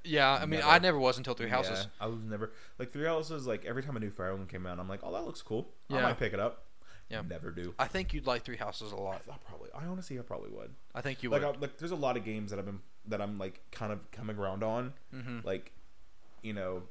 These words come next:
Speaker 2: I, I was really against, like, turn-based games for a while.
Speaker 1: Yeah.
Speaker 2: And then play, per, played Persona five, fell in love with it, kind
Speaker 1: Yep.
Speaker 2: of respected turn-based games a little bit
Speaker 1: It
Speaker 2: more.
Speaker 1: only takes one, man, to
Speaker 2: Yeah,
Speaker 1: get you
Speaker 2: so
Speaker 1: into it.
Speaker 2: Fire Emblem might, like, playing Three Houses, I might
Speaker 1: Yep.
Speaker 2: be like, "Damn."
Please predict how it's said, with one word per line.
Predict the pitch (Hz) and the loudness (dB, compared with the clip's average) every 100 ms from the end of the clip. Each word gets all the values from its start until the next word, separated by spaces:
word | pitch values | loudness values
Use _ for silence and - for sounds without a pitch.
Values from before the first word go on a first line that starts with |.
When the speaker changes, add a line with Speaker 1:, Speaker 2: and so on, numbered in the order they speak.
| - | -2
Speaker 2:
I, | 110 107 | -2 0
I | 107 | -2
was | 110 104 120 | 0 -2 0
really | 143 151 | 0 2
against, | 113 104 104 101 - | -2 0 -2 -2 -4
like, | 98 | -4
turn-based | - 107 104 110 110 - | -4 -4 0 0 -2 -4
games | 117 120 120 | -4 -2 -4
for | - 127 | -4 -2
a | 127 | 2
while. | 135 139 151 - - | 2 2 -2 -6 -6
Speaker 1:
Yeah. | 147 143 123 - | 2 2 0 -4
Speaker 2:
And | 104 | -2
then | 104 104 98 - - | 0 0 -2 -6 -6
play, | - 98 | 0 0
per, | - 101 - | 0 -6 -6
played | - 98 | -4 -4
Persona | 98 92 98 95 | -2 -4 -4 -2
five, | 101 101 104 - - | 0 0 0 -6 -4
fell | 95 | -2
in | 90 | -2
love | 92 98 | 0 0
with | 98 | 0
it, | - | -2
kind | - 98 | 0 0
Speaker 1:
Yep. | 170 - - - - | 0 -4 -12 -10 -8
Speaker 2:
of | |
respected | 104 - 101 107 - | -8 -4 -4 -4 -6
turn-based | 101 98 98 | -6 -4 -4
games | 101 98 | -6 -6
a | 98 | -4
little | 95 | -4
bit | 101 | -2
Speaker 1:
It | |
Speaker 2:
more. | 104 | -4
Speaker 1:
only | 107 | -2
takes | 143 127 | -6 -4
one, | 139 151 | -2 -2
man, | 131 123 | 0 -2
to | 123 | 0
Speaker 2:
Yeah, | 95 | 2
Speaker 1:
get | 98 | 2
you | 131 | 0
Speaker 2:
so | |
Speaker 1:
into | 120 | 2
it. | |
Speaker 2:
Fire | 123 127 | 4 4
Emblem | 117 | 2
might, | 104 98 - | 0 -2 -2
like, | 92 95 - | -6 -6 -4
playing | 113 101 | -4 -4
Three | 98 | -4
Houses, | 95 92 - | -2 -4 -4
I | 98 | -4
might | 95 | -2
Speaker 1:
Yep. | |
Speaker 2:
be | 90 | 0
like, | 90 85 - | -2 -4 -6
"Damn." | 98 127 | -2 -2